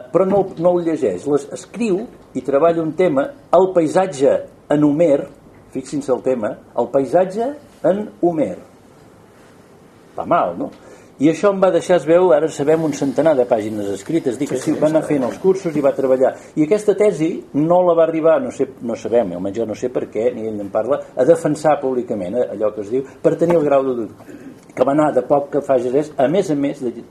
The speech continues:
Speaker 1: doctor en clàssiques. I llavors és aquella època, doncs, que el, el veiem amb llacet, anant a fer classes en un institut a Barcelona, de literatura. És a dir, aquest Fages fora de Castelló,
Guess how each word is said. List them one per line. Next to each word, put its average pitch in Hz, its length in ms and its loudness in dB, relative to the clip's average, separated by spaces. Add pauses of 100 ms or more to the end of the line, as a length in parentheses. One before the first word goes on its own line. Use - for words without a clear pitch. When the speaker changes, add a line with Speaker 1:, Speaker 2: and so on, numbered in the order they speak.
Speaker 1:
doctor 139 480 0 (100)
en 113 160 -8
clàssiques. - 340 -10 (640)
I 98 80 -10
llavors 101 320 0
és 110 160 -4
aquella 110 280 -2 (260)
època, 120 260 -4
doncs, 113 240 -2
que 98 80 -8
el, 92 120 -8 (200)
el 92 240 -18
veiem 98 300 -2
amb 95 100 -6
llacet, 160 460 0 (340)
anant 110 240 -2
a - 60 -10
fer 101 100 -6
classes 107 400 -2
en 98 160 -8
un 101 80 -8
institut 98 460 -10
a - 20 -6
Barcelona, 135 560 0
de 127 140 -6
literatura. 127 480 -6 (160)
És - 140 -18
a - 20 -14
dir, 147 100 -8
aquest 170 220 -4
Fages 175 400 -2 (320)
fora 185 340 4
de 156 80 0
Castelló, 135 540 -4